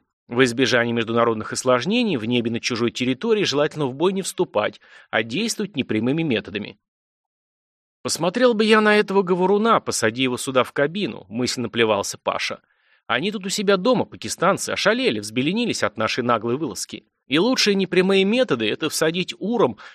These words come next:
самое что ни на есть по-боевому. Вот тогда они, кстати, и прянули, завертевшись противоракетным. Возымело".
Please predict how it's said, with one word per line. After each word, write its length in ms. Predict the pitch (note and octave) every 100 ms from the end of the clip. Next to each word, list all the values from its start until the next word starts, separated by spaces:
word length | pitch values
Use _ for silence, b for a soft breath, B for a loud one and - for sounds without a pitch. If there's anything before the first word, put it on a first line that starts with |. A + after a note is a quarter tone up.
| B
самое 360 | - B3 A#3
что 160 | F3+ C3+
ни 120 | A#2+
на 100 | A#2
есть 280 | A#2 C#3 -
по-боевому. 680 | C3 A#2+ C#3+ A2+ G#2+ A2+ - _ _ _ _ _
Вот 300 | A#2 C3 -
тогда 460 | B2 A#2 A#2 D3+ E3
они, 180 | B2+
кстати, 420 | A2 - B2 - D3
и 40 |
прянули, 480 | - A3+ G3 A2+ G#2+
завертевшись 640 | G#2 A2 G#2 C#3+ - C#3
противоракетным. 840 | - G#2+ A2+ A#2+ - G#2+ - G2 A2+
Возымело". 600 | F#3 B3+ F#3 C3 D3+